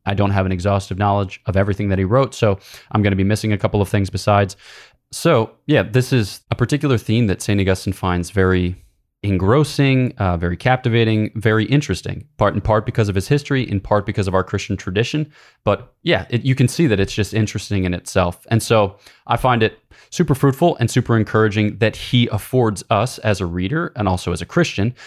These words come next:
again, a kind of liberty of entry into the tradition, not so that we can come up with crazy things and say, "Whatever we darn well please," but so that we can feel the freedom of the sons of God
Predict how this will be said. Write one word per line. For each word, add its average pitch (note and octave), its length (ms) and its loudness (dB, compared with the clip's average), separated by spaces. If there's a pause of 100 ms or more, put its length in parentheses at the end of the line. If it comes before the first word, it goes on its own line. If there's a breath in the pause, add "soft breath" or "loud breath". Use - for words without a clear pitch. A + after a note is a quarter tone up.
(260 loud breath)
again, B2+ 320 2
a F#2+ 80 -2
kind G#2 220 0
of E2+ 80 -2
liberty B2 420 2
of F#2 80 0
entry G#2 400 -2
into F#2 160 -2
the F#2+ 80 -4
tradition, F#2+ 460 -4
not G#2+ 200 0
so A2 120 -4
that A2 80 0
we G#2+ 80 -2
can F#2+ 180 -2
come A2 180 -2
up G#2+ 140 0
with G2 120 -2
crazy A#2+ 360 2
things A2+ 400 0
and F2+ 80 -6
say, F2+ 140 -2
"Whatever G2 340 2
we A2+ 140 0
darn G#2+ 320 2
well A2 160 2
please," G2 420 -4 (460 loud breath)
but C#3+ 160 0
so D#3 120 2
that D3+ 140 0
we C#3 140 2
can B2+ 180 2
feel D3 380 2
the A2+ 80 2
freedom B2+ 260 2
of A2+ 80 0
the A2+ 60 -2
sons G2 260 -2
of F#2+ 100 -6
God G#2+ 360 -2